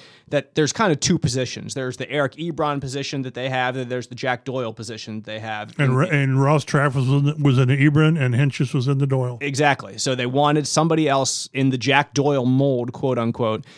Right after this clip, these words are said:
Speaker 1: And I, and I talked to Hale this week about, uh, why on earth would you come to Indy with such a stacked tight
Speaker 2: Right.
Speaker 1: end locker,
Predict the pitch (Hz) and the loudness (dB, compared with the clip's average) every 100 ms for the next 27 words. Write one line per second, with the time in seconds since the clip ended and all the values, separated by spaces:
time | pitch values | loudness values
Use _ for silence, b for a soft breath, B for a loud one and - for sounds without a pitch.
0 | B - 131 156 151 160 240 - 175 - | B -4 -2 -2 4 4 4 4 2 2
1 | 135 135 123 123 - 123 110 127 127 123 | 0 2 0 -2 -2 -4 -4 -2 0 0
2 | - 131 120 117 139 175 208 156 147 - | -2 -4 -4 0 2 4 4 2 0 0
3 | 175 165 151 135 135 175 147 139 139 160 | -2 -2 -2 -2 -2 0 0 0 0 0
4 | 123 117 123 156 135 120 - 139 143 - | 0 -2 -2 -4 -4 -6 -6 -2 -2 -4
5 | - - 139 131 139 120 123 160 165 | -6 0 2 2 0 0 2 2 0